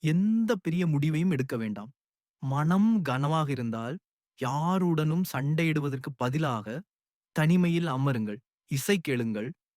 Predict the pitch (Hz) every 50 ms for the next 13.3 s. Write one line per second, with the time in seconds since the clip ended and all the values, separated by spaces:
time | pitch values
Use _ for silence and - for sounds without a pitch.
0 | _ _ _ - - 139 135 131 127 123 147 214 - - _ _ _ _ _ _
1 | _ _ _ _ - - 151 156 175 180 170 151 - 110 104 101 101 104 - _
2 | _ _ _ _ _ _ _ _ _ - 156 160 156 151 151 160 170 156 - 156
3 | 127 123 139 143 143 156 160 156 160 175 - - 127 123 123 135 151 151 151 139
4 | 143 123 120 127 123 117 120 127 139 143 135 127 135 151 - - - 123 117 113
5 | 110 104 101 - - _ _ _ _ _ _ _ _ - 156 170 214 196 208 175
6 | 143 139 135 127 127 127 127 120 110 110 104 117 160 190 _ _ _ _ _ _
7 | _ _ - 127 139 156 156 143 127 123 123 120 - 120 131 160 170 170 165 151
8 | 131 117 120 120 113 - 120 113 113 117 117 120 127 131 131 127 117 107 110 113
9 | - 147 135 127 120 120 120 120 117 113 113 113 113 113 113 - 113 107 101 107
10 | 107 110 127 170 - _ _ _ _ - 123 131 123 123 110 104 107 123 - -
11 | - 127 123 143 151 147 139 135 135 131 - - - - - 123 117 - 123 123
12 | 120 117 117 117 - - 117 120 127 127 120 117 - - 117 110 117 113 - 107
13 | 104 104 104 101 104